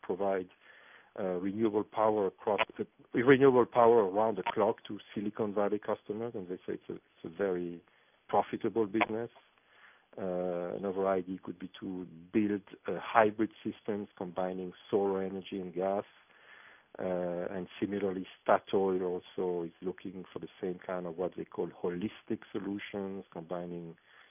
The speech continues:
again, gas turbines, batteries, solar, uh, wind, et cetera, et cetera. So it, it's still work in process for, for these green, uh, oil companies.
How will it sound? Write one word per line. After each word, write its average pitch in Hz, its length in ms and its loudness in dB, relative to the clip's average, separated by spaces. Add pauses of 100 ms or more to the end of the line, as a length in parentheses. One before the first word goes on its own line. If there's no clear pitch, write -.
(420)
again, 87 500 -2
gas 90 180 0 (160)
turbines, 90 460 -2 (100)
batteries, 87 720 -4 (220)
solar, 87 600 -2
uh, 85 920 -14
wind, 87 400 -6
et 90 80 -12 (100)
cetera, 82 400 -4
et - 140 -14
cetera. - 340 -10 (140)
So 85 180 -6 (840)
it, 131 220 -2
it's - 160 -2 (140)
still 107 420 0 (400)
work 110 420 8
in 95 120 -8
process 104 500 -4 (140)
for, 92 280 -4 (120)
for 90 120 -4
these 85 200 -8 (580)
green, 95 500 -2 (760)
uh, 85 300 -6
oil 92 240 -2
companies. 80 360 -12